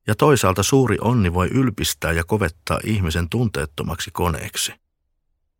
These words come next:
Onni ja onnettomuus kääntyy näin taas vastakohdakseen. Missä on tila ihmisen onnellisuudelle?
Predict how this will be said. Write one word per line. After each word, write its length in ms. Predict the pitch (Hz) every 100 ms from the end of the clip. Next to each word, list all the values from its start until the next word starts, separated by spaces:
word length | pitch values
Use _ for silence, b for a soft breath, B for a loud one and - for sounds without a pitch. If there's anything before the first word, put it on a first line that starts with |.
| _ _ _ _
Onni 280 | 123 98 87
ja 80 | -
onnettomuus 640 | 113 85 - 87 85 85
kääntyy 420 | - 95 78 90
näin 240 | 90 95 82
taas 360 | 87 87 - -
vastakohdakseen. 920 | 95 85 - - - - - - - - _ _ _ _ _ _ _ _ _ _ _ 156
Missä 320 | 175 - 98
on 100 | 95
tila 280 | 123 92 120
ihmisen 440 | 110 92 82 80
onnellisuudelle? 1040 | - 98 80 - - - - - - -